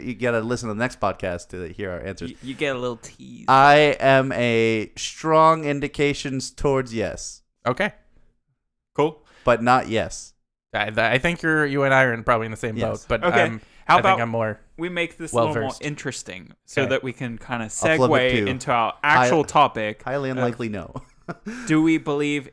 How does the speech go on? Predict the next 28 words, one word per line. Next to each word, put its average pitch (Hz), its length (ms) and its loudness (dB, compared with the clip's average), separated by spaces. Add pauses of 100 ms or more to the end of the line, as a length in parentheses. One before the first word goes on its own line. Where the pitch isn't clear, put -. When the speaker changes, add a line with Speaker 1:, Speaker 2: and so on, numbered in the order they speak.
Speaker 2:
in 131 320 -8
aliens 131 640 -6
in 127 220 -6
the 117 200 -6
depiction, - 720 -10
like 135 380 -2
depictions 139 640 -8
we've 123 160 -8
seen 117 480 -8 (200)
in 117 180 -10
film? 98 220 -10 (220)
Speaker 1:
Gray, 110 440 0
big 104 240 -4
eyes. 98 680 -4 (160)
Speaker 3:
No, 170 300 8
Speaker 2:
No, 220 160 4
any 135 260 4
Speaker 3:
actually. 123 220 2
Speaker 2:
in 139 140 -6
general. 165 260 0
Speaker 3:
No, 151 340 6 (160)
um, 123 520 2 (260)
I 135 160 2
Speaker 1:
No. 156 80 4
Speaker 3:
don't 175 240 8
believe 131 380 2
in 113 180 -2
those 107 540 -4